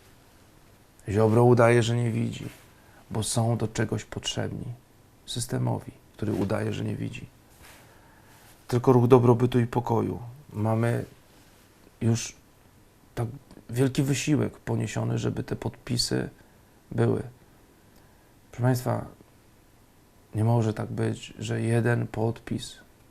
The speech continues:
zdołaliście zebrać, albo dwa. Niektórzy już oczywiście nie zdążą, nie ma, już nie ma czasu na wysyłanie podpisów do,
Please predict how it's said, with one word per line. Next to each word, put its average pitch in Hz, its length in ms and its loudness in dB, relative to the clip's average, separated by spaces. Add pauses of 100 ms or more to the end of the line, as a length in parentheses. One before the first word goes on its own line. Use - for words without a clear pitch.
(240)
zdołaliście 113 520 -6
zebrać, 113 520 -8 (460)
albo 117 240 -2
dwa. 113 320 -6 (3500)
Niektórzy 117 400 0
już 120 160 4
oczywiście 117 460 0
nie 120 120 2
zdążą, 110 400 4
nie 123 160 6
ma, 120 220 2
już 113 180 2
nie 123 140 2
ma 110 160 0
czasu 110 320 -2
na 104 120 0
wysyłanie 107 560 2
podpisów - 640 -4 (760)
do, 104 420 0